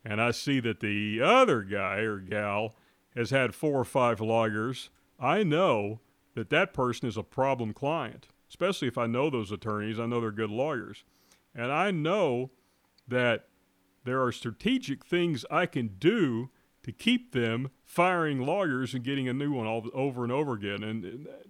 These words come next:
if you think it makes the lawyers mad, you should see how much it pisses off the courts. So I guess what I'm trying to tell all you guys that listen, and, and I'm glad you do,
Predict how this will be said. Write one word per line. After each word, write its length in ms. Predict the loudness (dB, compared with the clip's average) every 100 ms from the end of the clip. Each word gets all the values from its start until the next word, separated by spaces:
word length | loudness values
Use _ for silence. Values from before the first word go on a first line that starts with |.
| -12
if 180 | -12 -10
you 60 | -4
think 180 | -4
it 120 | -4 -4
makes 240 | -4 -4
the 80 | -4
lawyers 480 | -2 0 -2 -4 -6
mad, 340 | -4 -2 -2
you 60 | -6
should 160 | -10
see 320 | -10 -6 -2
how 100 | -2
much 260 | 0 -2 -6
it 100 | -6
pisses 340 | -6 -6 -6
off 200 | -6 -8
the 80 | -10
courts. 440 | -6 -4 -4 -8 -20 _ _ _ _ _ _
So 400 | -14 2 4 4 -2 _ _ _ _ _ _ _ _ _ _ _ _ _ _ _ _ _ _ _ _ _ _ _
I 120 | -6
guess 280 | -2 -2 0
what 140 | 2 2
I'm 100 | 2
trying 260 | 0 0
to 60 | -2
tell 320 | -2 -2 0
all 160 | 0 0
you 200 | -4 -6
guys 380 | -4 -2 -4
that 80 | -6
listen, 560 | -6 -2 -2 -2 -4 -4
and, 280 | -6 -8 -8
and 80 |
I'm 120 | -8 -2
glad 280 | 0 0
you 80 | -2
do, 440 | -4 -2 -2 -4